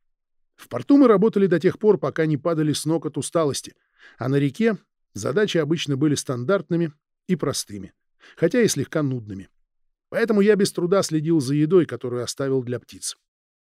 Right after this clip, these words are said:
Фирл еще дважды пролетел над кораблем, но не проявил никакого интереса к кускам рыбы. А вот пара акрелов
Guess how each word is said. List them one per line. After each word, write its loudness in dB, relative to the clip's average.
Фирл 4
еще 2
дважды 2
пролетел 0
над -2
кораблем, 2
но 0
не 2
проявил 0
никакого -2
интереса -4
к -20
кускам -6
рыбы. -8
А 2
вот 2
пара 0
акрелов 0